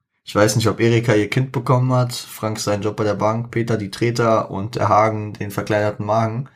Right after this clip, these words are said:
Ähm, ich rufe ja selten auf, dass ihr mir irgend-, ah, stimmt eigentlich nicht. <laughs> Ich rufe eigentlich schon häufiger zu irgendwas auf. Äh, ich pack das mal in meine Instagram-Story. Schreibt mir, schreibt mir mal, ähm,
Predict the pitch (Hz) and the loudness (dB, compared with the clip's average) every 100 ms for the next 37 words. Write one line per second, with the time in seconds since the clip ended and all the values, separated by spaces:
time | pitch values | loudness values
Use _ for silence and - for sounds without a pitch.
0 | _ _ _ _ _ _ _ _ _ _ | _ _ _ _ _ _ _ _ _ _
1 | _ _ 110 113 113 110 107 98 95 - | _ _ 4 6 6 2 0 -2 -4 -8
2 | - - - - 120 127 123 117 104 107 | -12 -12 -6 -2 0 2 4 4 4 2
3 | 107 98 101 - 104 101 98 92 98 95 | 2 0 0 0 -2 -2 -2 -2 -4 -6
4 | - - - - - - 92 - - - | -8 -14 -18 -12 -4 2 4 2 -2 -14
5 | _ _ - - 98 95 101 104 92 92 | _ _ -18 -8 -6 -4 -6 -6 -8 -8
6 | - - 110 - 127 120 135 120 110 107 | -6 -4 0 2 4 4 4 4 2 4
7 | 113 117 104 98 - 104 101 98 95 95 | 4 6 4 2 0 -2 -2 -2 -4 0
8 | 107 120 - - - - - - 98 98 | 2 0 -6 -12 -10 -10 -14 -6 -2 0
9 | 95 - - 107 - 123 123 113 120 110 | 0 -2 -4 -4 0 0 0 -2 2 4
10 | 104 98 104 101 101 107 - 113 104 101 | 4 2 -4 -4 -2 -4 0 2 2 -4
11 | - 98 101 101 110 - - - _ - | -4 -4 -2 -4 -6 -12 -20 -20 _ -8
12 | - 113 113 107 110 107 101 - 113 113 | 2 4 4 2 4 4 2 0 0 2
13 | 110 101 98 - 98 95 92 95 95 92 | 2 2 2 2 0 0 0 -2 -4 -6
14 | - - - | -8 -10 -12